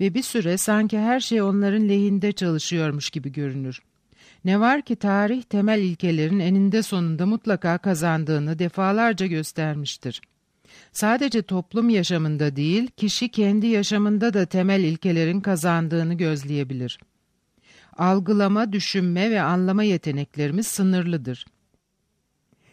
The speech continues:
Bu temel kısıtlamanın yanı sıra şu andaki çevremizde dikkatimizi başka yönlere çeken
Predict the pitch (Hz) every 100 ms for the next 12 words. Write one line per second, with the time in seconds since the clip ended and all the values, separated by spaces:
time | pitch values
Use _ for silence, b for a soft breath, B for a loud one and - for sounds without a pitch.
0 | b 208 233 240 240 277 311 - 233 220
1 | 196 202 190 180 190 196 208 240 247 196
2 | 156 160 226 - 254 254 262 220 202 185
3 | 214 196 185 202 190 202 202 196 - 208
4 | 180 196 208 196 196 - 233 226 190 165
5 | 160 156 156 143 170 185